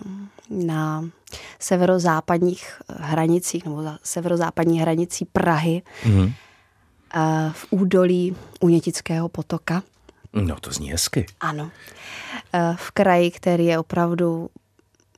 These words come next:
Speaker 1: krásný a kdykoliv tam někdo za námi přijede na, na návštěvu, tak nevěří,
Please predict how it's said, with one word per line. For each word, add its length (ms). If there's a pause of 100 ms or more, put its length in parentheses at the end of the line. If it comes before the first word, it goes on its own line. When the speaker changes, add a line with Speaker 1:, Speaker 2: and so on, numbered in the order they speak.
Speaker 1:
krásný 720
a 60
kdykoliv 380
tam 340
někdo 260
za 120
námi 260
přijede 420
na, 320 (180)
na 120
návštěvu, 580
tak 200
nevěří, 720